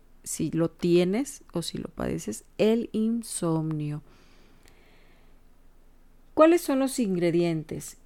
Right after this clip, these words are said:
Es un pepino, dos hojas de lechuga,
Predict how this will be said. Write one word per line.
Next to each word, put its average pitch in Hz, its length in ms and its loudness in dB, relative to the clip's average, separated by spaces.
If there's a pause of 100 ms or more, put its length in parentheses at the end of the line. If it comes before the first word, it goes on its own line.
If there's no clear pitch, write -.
(180)
Es 180 360 -4 (360)
un 285 180 4
pepino, 175 600 0 (720)
dos 233 440 2
hojas 208 380 -2
de 180 100 -4
lechuga, 151 760 -8